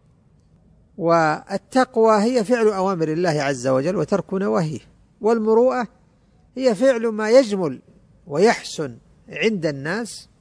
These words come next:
ويكون من محاسن الأقوال والأفعال. والضابط هو الذي يحفظ ما يسمعه بحيث يتمكن من استحضاره متى ما شاء،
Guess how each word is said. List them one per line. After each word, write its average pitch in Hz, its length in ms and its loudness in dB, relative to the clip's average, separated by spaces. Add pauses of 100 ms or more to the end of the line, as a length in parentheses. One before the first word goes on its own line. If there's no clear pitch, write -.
(180)
ويكون 180 400 0
من 190 180 0
محاسن 202 480 -2
الأقوال 170 580 -2
والأفعال. 117 560 -8 (1160)
والضابط 233 840 0 (640)
هو 196 200 4
الذي 160 760 -2
يحفظ 151 720 -2 (1000)
ما 175 320 -2
يسمعه 139 1040 -8 (840)
بحيث 175 580 2
يتمكن 151 880 -6
من 143 320 -6
استحضاره 208 1160 -2
متى 226 380 2
ما 214 160 -2
شاء، 202 320 -4